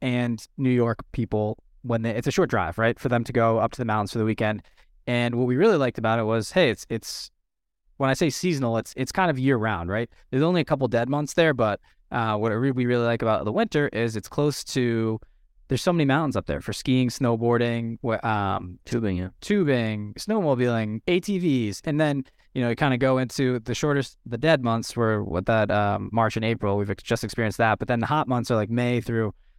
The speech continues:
Speaker 1: I think it's around August, September, b-, and the summer months kill because it's re-, there's houses on the lake, people are get-, getting up there to do, whether it's hiking, um, camping, there's so many things you can possibly do. You probably know way more than I do at this point, but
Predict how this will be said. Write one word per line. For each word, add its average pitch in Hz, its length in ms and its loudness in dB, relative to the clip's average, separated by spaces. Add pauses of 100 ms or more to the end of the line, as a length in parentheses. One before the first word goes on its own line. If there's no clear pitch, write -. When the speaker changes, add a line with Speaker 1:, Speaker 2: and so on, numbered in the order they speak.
Speaker 1:
I 120 60 -2
think 123 120 2
it's - 220 -4
around 117 280 0
August, 117 380 0
September, 131 460 2
b-, 117 160 -8
and 135 160 0
the 117 60 -2
summer 165 200 2
months 143 200 0
kill 107 320 -2 (100)
because 123 300 -2
it's 110 160 -8
re-, 123 160 2
there's 117 200 0
houses 127 280 -2
on 117 80 -2
the 113 80 -2
lake, 214 340 0 (340)
people 147 220 2
are 143 60 2
get-, 147 180 -2
getting 143 160 2
up 131 100 -2
there 131 140 2
to 131 120 -4
do, 120 240 -4
whether 110 240 0
it's 95 120 -6
hiking, 156 680 2 (360)
um, 110 580 -2 (300)
camping, 165 400 -2
there's 165 140 -2
so 277 100 -4
many 226 260 0 (100)
things 175 260 0
you 156 60 0
can 139 140 -2
possibly 131 300 2
do. 120 80 0
You 123 160 0
probably 120 200 2
know 110 140 0
way 110 180 0
more 113 160 2
than 107 120 0
I 107 140 0
do 110 140 0
at 101 100 -2
this - 140 -4
point, 104 260 -4
but 113 260 0